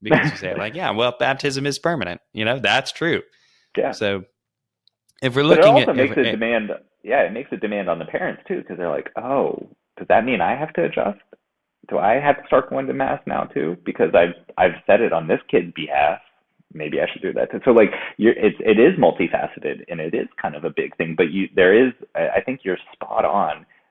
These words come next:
Speaker 2: There's this kind of recognition that baptism is a big thing. And it
Speaker 1: So
Speaker 2: has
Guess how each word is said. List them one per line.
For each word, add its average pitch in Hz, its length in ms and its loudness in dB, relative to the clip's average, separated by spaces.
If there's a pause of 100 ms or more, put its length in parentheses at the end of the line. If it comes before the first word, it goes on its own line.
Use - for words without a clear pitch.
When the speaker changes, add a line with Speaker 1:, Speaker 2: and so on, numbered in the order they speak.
Speaker 2:
There's 95 240 0
this 90 160 -2 (160)
kind 87 120 -4
of 82 120 -4
recognition 87 720 -2
that 76 320 -6 (200)
baptism 202 500 -2
is 85 140 -2
a - 60 -8
big - 300 -8
thing. - 200 -16 (1600)
And 185 80 -4
it 185 60 -4
Speaker 1:
So 185 220 6
Speaker 2:
has - 60 -6